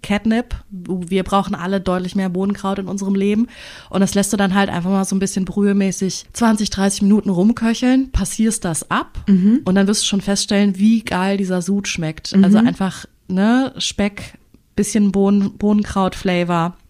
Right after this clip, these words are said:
Speaker 1: So eine Tomate da drin bringt total viel.
Speaker 2: Mhm.
Speaker 1: Und das ist dann so ein goldener, goldener Fond, der da rausläuft. Und den kannst du einfach auch so verwenden, auch wenn du irgendwie eine Suppe kochst.
Speaker 2: Mhm.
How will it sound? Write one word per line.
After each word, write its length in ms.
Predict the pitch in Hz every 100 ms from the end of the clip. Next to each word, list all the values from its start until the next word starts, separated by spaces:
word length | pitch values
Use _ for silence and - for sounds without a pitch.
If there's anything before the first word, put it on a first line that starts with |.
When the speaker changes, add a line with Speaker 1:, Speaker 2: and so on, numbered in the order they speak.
| _ _ _ _ _ _ -
Speaker 1:
So 120 | - 185
eine 140 | 190
Tomate 420 | 185 180 185 233
da 120 | 214
drin 320 | 202 196 208 208
bringt 220 | 180 180
total 400 | 190 - 180 180
viel. 320 | - 196 208
Speaker 2:
Mhm. 220 | 202 233 269 -
Speaker 1:
Und 80 | 185
das 120 | -
ist 120 | -
dann 140 | 202 180
so 60 |
ein 240 | 175 180 165
goldener, 760 | 180 185 240 247 233 220 214 214 - - - - -
goldener 560 | 196 208 226 220 202
Fond, 440 | 190 - 226 226 226
der 100 | 180
da 140 | 165
rausläuft. 840 | 151 156 170 - 151 156 247 - -
Und 380 | 180 185 175 -
den 140 | 220
kannst 220 | 226 254 -
du 40 |
einfach 240 | 196 196 -
auch 140 | -
so 260 | - 202 247
verwenden, 640 | 294 254 247 233 233 240
auch 200 | - - 185
wenn 80 |
du 60 | 180
irgendwie 140 | 175 175
eine 60 |
Suppe 300 | 196 302 247
kochst. 340 | - 220 220 208
Speaker 2:
Mhm. 440 | 202 202 220 240